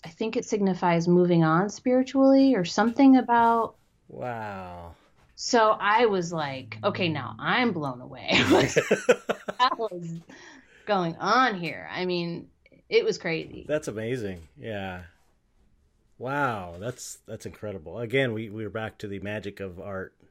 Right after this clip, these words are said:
Speaker 2: you know? That's, that's a, a step further than just, uh, a self, learning about yourself through your artwork. That's, like, another level to where you're tapping into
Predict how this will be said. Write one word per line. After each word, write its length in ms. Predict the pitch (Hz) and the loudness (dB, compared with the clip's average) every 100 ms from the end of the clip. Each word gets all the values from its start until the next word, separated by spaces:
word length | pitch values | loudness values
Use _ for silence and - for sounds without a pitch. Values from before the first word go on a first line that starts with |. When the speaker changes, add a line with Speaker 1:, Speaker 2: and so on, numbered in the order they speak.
| _ - | _ -16
Speaker 2:
you 100 | 98 | -12
know? 260 | 101 101 101 _ _ _ _ _ _ _ _ | -10 -12 -14 _ _ _ _ _ _ _ _
That's, 520 | 113 - - - - _ | -14 -14 -16 -18 -20 _
that's 460 | - 107 - - - | -12 -10 -10 -12 -14
a, 160 | 107 - | -16 -14
a 40 | 98 | -12
step 280 | - 110 - | -10 -10 -10
further 340 | 104 101 98 | -10 -8 -8
than 160 | 92 85 | -10 -12
just, 200 | 90 - _ _ _ _ - | -16 -16 _ _ _ _ -16
uh, 440 | 104 82 92 92 87 | -14 -12 -14 -14 -14
a 40 | |
self, 560 | - 104 95 92 - _ _ - - _ _ - _ _ _ _ _ _ _ _ _ | -12 -10 -10 -12 -18 _ _ -20 -20 _ _ -20 _ _ _ _ _ _ _ _ _
learning 320 | 123 135 123 | 2 2 2
about 220 | 120 120 117 | 0 -2 -6
yourself 320 | - 123 107 | -6 -6 -6
through 140 | 117 | -8
your 100 | 110 104 | -6 -6
artwork. 360 | 107 95 92 | -6 -8 -12
That's, 180 | 98 - | -12 -12
like, 140 | 101 | -12
another 280 | 95 98 95 | -10 -8 -8
level 380 | 92 92 87 87 | -8 -8 -8 -10
to 140 | - | -12
where 120 | 92 92 | -12 -10
you're 120 | 87 | -10
tapping 440 | - 98 - 98 | -12 -12 -10 -10
into 720 | 95 85 - 101 92 92 87 | -10 -12 -12 -10 -8 -8 -10